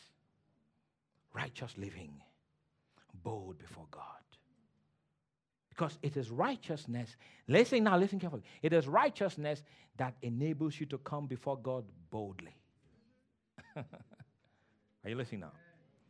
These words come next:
So when you kneel down to pray, you're bold. You're not s-, questioning yourself. I hope God's hearing me. You don't finish praying and you go out and you say, "Oh, I hope I received."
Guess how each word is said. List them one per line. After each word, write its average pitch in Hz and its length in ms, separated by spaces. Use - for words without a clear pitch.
So - 140
when 160 240
you 147 160
kneel 151 320
down 135 220
to 120 100
pray, 120 340
you're 90 100
bold. - 380
You're 147 140
not 208 140
s-, - 220
questioning 175 560
yourself. 139 640
I 143 60
hope 190 220
God's 156 240
hearing 147 300
me. 85 140
You 170 120
don't 226 200
finish 226 280
praying 202 240
and 190 140
you 175 100
go 202 140
out 196 140
and 180 100
you 170 60
say, 170 140
"Oh, 156 220
I 151 120
hope 151 380
I 127 140
received." 117 600